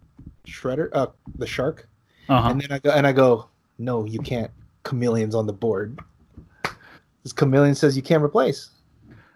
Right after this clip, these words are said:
Speaker 2: Oh, jeez.
Speaker 1: Yeah.
Speaker 2: That's actually, huh, that's pretty good. I didn't know that.
Speaker 1: Yeah.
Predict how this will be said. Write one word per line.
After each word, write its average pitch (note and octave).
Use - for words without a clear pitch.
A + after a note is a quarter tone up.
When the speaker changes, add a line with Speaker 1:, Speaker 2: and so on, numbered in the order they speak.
Speaker 2:
Oh, C3+
jeez. A2+
Speaker 1:
Yeah. D3
Speaker 2:
That's D#3
actually, C#3+
huh, D4+
that's B2+
pretty G#3+
good. G3+
I E3+
didn't E3+
know A3
that. D3+
Speaker 1:
Yeah. -